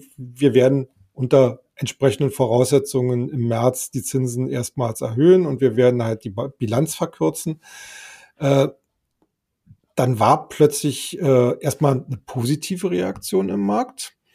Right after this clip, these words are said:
weil, und das Spiel kennen wir ja auch in vielerlei anderer Hinsicht, erstmal die Unsicherheit weg war. Aber dann haben sich dann die Börsianer dann, oder zumindest ein,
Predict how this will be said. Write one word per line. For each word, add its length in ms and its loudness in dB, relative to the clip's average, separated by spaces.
weil, 680 4
und 140 -2
das 300 0
Spiel 400 0
kennen 300 2
wir 100 8
ja 180 8
auch 240 -4
in 200 -10
vielerlei 640 0
anderer 360 0
Hinsicht, 460 -2
erstmal 300 -2
die 120 -4
Unsicherheit 1000 2
weg 260 2
war. 400 0
Aber 220 6
dann 360 4
haben 600 -2
sich 260 -4
dann 200 4
die 100 -4
Börsianer 560 2
dann, 300 -2
oder 320 -6
zumindest 380 -6
ein, 240 -8